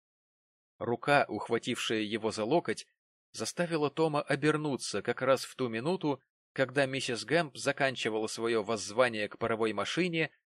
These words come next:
и тут, справа от себя, слева была Руфь,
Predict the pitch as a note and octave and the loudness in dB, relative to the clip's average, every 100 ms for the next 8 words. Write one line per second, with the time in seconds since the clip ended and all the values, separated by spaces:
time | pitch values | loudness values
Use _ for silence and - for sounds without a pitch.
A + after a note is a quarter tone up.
0 | _ _ B2+ - F#3+ G#3 - - - - | _ _ -8 -4 -6 -6 -10 -12 -10 -2
1 | C#3+ C3 B2 A#2 - - G2+ D#3 F3+ - | 2 4 4 0 -4 -8 -2 0 0 -4
2 | _ _ - - A#2 A2 G2+ F#2+ G2 F#2+ | _ _ -14 -10 -4 -2 -2 -4 -4 -2
3 | D3+ D#3+ | -2 -4